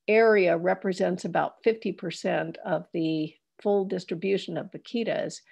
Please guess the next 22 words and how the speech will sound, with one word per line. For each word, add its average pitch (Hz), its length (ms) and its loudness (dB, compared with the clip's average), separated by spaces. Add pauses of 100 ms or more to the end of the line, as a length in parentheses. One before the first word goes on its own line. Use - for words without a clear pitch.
(300)
that 196 180 4
that 196 240 4
decline 185 720 0
that - 160 -4
we 170 100 -2
saw, 170 500 0 (300)
uh, 165 300 -6
in 175 160 0
the 160 240 -2 (420)
previous 196 460 -2
decade - 640 -2 (420)
would 180 380 0
either 180 520 2 (120)
stop 202 600 -4 (400)
or 185 500 4 (460)
the 208 140 8
animals 190 400 2
might 180 320 -2
even 175 380 -2
increase 196 560 0
a - 40 -6
bit. - 240 -6